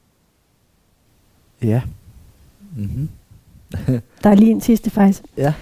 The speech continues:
Speaker 2: Han er altid lidt på vagt og selektiv omkring, hvem han har tillid til.
Speaker 1: Ja. Ja, men det er også... Det,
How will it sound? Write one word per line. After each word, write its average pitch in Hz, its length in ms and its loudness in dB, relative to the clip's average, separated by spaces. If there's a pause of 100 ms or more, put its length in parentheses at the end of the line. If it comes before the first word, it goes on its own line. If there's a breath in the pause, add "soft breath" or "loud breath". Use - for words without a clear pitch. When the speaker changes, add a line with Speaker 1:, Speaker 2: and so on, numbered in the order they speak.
(160 loud breath)
Speaker 2:
Han 208 160 0
er 208 60 0
altid 226 380 2
lidt 233 240 2
på 214 120 -4
vagt 196 360 0
og 185 140 -2
selektiv 220 600 0
omkring, 196 500 0
hvem 214 240 -4
han 208 140 -2
har 185 60 0
tillid 226 380 0
til. 202 260 -2 (180)
Speaker 1:
Ja. 107 80 -6 (3250 soft breath)
Ja, 117 200 -4
men 101 180 -4
det 135 180 -4
er 120 100 -2
også... - 340 -8
Det, 143 240 -8